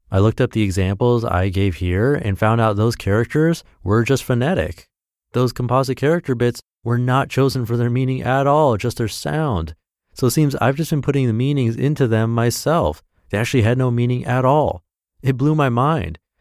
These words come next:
I'd been memorizing hundreds of characters for months, reading all kinds of meaning into the ingredients of each one. After recovering from that, I thought, "How many other things in life really have no meaning?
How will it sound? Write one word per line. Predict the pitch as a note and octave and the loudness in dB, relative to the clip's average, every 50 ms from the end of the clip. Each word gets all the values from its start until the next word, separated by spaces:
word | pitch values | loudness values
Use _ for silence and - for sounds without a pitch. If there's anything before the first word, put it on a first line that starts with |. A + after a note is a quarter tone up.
| _ _ | _ _
I'd | - A2+ A#2+ C3 | -4 -4 0 0
been | F3+ F3 | 2 2
memorizing | D#3+ D3+ D3+ D3+ D3+ C#3+ C#3 C3 B2+ C3 B2 | 2 2 0 0 0 0 0 0 0 -2 -2
hundreds | G#2 G2+ C3 D3+ D#3+ D#3 F3 E3 - | -2 -2 -2 -2 0 0 -2 -2 -2
of | D#3 C#3 | -4 -4
characters | - - C#3 C3 C3 - - B2+ A2+ - | -2 -2 -2 -2 -2 -2 -2 -2 -2 -2
for | - - - C3 C3+ C3+ | -6 -8 -4 -2 0 0
months, | C3 B2 B2+ C#3 D#3 F3+ F#3+ C#3+ G#2 A2+ A#2 - - - _ _ _ _ - | 0 0 0 0 2 2 4 4 2 2 0 -4 -8 -12 _ _ _ _ -4
reading | - A#2+ B2 C3+ C#3 | 0 2 2 2 0
all | - - C3 D3 F3 | 0 0 2 2 2
kinds | F3+ F#3 F3 E3 C#3 | 2 2 0 2 2
of | C3 A2+ | 0 0
meaning | G#2+ A#2 C#3 E3+ E3+ C3 A#2 A#2 | 0 0 0 0 0 0 0 0
into | A2 G#2 - A2+ | -2 -2 -2 -2
the | A2 A2+ | 0 0
ingredients | A2 A2 F#2+ G#2+ A2 C3+ D#3+ D#3+ D3+ C3 A#2+ A2 - | 0 0 0 0 2 2 2 2 2 2 2 2 2
of | A#2 G#2+ G#2+ | 0 0 2
each | B2 B2+ A#2 - | 0 0 0 -2
one. | - G#2 A#2 D#3 F3+ B2 E2+ F2 F2 - _ _ _ _ _ _ _ _ _ _ _ _ | -2 0 2 2 2 2 0 -2 -6 -10 _ _ _ _ _ _ _ _ _ _ _ _
After | G2+ F#2+ - A2 | -4 0 2 2
recovering | G2+ F#2+ - C3+ D3+ D#3+ D3+ A2+ | 2 2 2 2 2 2 0 0
from | - A2+ G2+ F#2+ | 0 0 0 0
that, | F#2+ F2+ F2+ F2+ - | 0 0 0 -2 -2
I | F2+ F2+ F#2 | -2 -2 -4
thought, | F2 - G#2 F#2 F2 F2 - - _ _ _ _ _ _ _ | -2 -2 -2 -2 -2 -2 -4 -8 _ _ _ _ _ _ _
"How | - C#3+ | -4 -2
many | D#3+ F#3 F#3 F3+ - - _ | 0 0 0 -2 -4 -4 _
other | - C#3+ E3+ F#3 G3 E3+ | 0 2 2 2 2 -2
things | C3+ - A#2+ G#2+ G2+ F#2+ | -2 -2 -2 -2 -2 -2
in | G2+ G2 G2 | -2 0 0
life | G2 G2 G2+ F#2+ | 0 0 -2 -2
really | G2 G2 G#2+ C3 C#3+ D3+ E3 D3 | -4 -2 0 0 2 2 0 -2
have | A2 F#2+ A2 A#2 B2+ C3+ B2 | -4 -4 -2 -2 -2 0 0
no | C3+ C3+ C3+ | 0 0 0
meaning? | C3 B2+ C3+ F3 G#3 F3 G#2 E2+ E2 D#2+ | 0 0 0 0 0 0 -2 -4 -6 -8